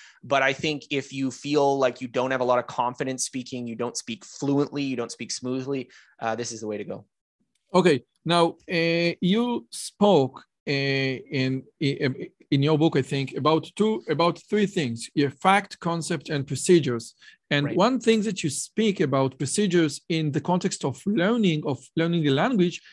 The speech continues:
Speaker 2: is you, you need to do it correctly because you are going to repeat the sentence over and over again. Now, in my former life, I was a magician. Now that
Speaker 1: Mm.
Speaker 2: we have the pandemic,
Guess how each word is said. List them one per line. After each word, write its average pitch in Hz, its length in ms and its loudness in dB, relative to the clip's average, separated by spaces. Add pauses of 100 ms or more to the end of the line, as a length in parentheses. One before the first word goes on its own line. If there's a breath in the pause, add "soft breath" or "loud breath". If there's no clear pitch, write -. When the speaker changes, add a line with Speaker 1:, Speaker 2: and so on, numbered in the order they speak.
(120 soft breath)
Speaker 2:
is 165 260 4 (320 soft breath)
you, 147 220 -4 (100)
you 180 220 2
need 214 220 4
to 202 100 -4
do 180 180 6
it 180 200 4 (240)
correctly 165 720 0 (220 soft breath)
because 156 340 2
you 175 140 6
are 165 60 4
going 180 220 0
to 190 100 -4
repeat 180 520 0
the 160 80 -6
sentence 165 520 -4
over 156 280 0
and 143 120 -2
over 143 260 2
again. 139 340 -2 (220)
Now, 160 160 2 (100)
in 170 180 4
my 160 120 2
former 226 400 0
life, 147 400 -2 (100)
I 147 200 -4
was 135 200 -6
a 139 60 -10
magician. 139 640 -6
Now 139 460 -8 (120)
that 143 100 -8
Speaker 1:
Mm. 151 320 -6
Speaker 2:
we 165 100 -4
have 151 100 -4
the 151 60 -8
pandemic, 147 500 -6